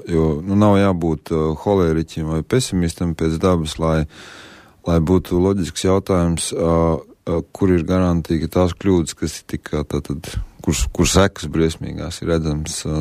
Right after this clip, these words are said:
Zolitūdes gadījumā, ka tās nav atkārtot citās, eh, celtnēs. Vien-, pilnīgi vienalga, vai tas būtu citi veikali,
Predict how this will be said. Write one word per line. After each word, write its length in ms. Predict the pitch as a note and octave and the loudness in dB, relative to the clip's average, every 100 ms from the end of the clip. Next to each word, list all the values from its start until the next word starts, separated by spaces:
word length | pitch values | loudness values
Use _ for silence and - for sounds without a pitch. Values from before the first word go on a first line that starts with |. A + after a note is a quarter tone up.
| D#2+ | 2
Zolitūdes 560 | G#2 F#2+ - F2 D#2+ | 4 2 2 -2 0
gadījumā, 540 | F#2 E2+ E2+ D#2+ D#2+ D2+ | -2 0 2 2 0 -2
ka 80 | - | 0
tās 240 | E2+ D#2+ | 0 2
nav 220 | E2 E2+ | 0 0
atkārtot 500 | E2 - C2+ - D2+ | 0 -2 -2 -4 -4
citās, 460 | - - B1 - - | -4 -2 -2 -4 -8
eh, 260 | B1 A#1+ B1+ | -8 -8 -6
celtnēs. 540 | - D2 - - - - | -2 -2 -2 -6 -8 -2
Vien-, 160 | E2 | 0
pilnīgi 320 | - A2+ A2 G#2 | 2 4 4 4
vienalga, 300 | G#2+ F#2 D2+ | 4 2 0
vai 100 | C#2+ | -4
tas 240 | D2 C#2+ | -8 -8
būtu 480 | - C2+ - C#2+ C#2 | -6 -6 -6 -6 -4
citi 320 | - F#2+ F2 | -2 -2 2
veikali, 560 | F#2 A#2 A2 G2+ F#2 | 4 4 2 0 2